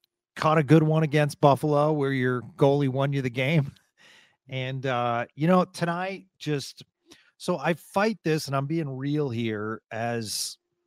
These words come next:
I wanna be real as a podcast, Robert. And so I tweeted out very nicely before the game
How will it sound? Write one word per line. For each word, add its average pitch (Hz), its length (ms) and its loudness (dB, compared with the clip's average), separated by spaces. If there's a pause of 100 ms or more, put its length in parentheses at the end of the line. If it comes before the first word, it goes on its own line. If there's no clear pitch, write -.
(140)
I 127 60 0
wanna 190 180 4
be 185 140 2
real 135 460 0
as 110 100 -2
a 120 60 0
podcast, 147 800 -2
Robert. 165 480 -2 (600)
And 131 400 -4
so 131 280 0
I 120 280 2 (380)
tweeted 180 460 -2
out 151 220 2
very 135 360 0
nicely 113 920 -2
before 110 420 -6
the 104 80 -12
game 98 580 -8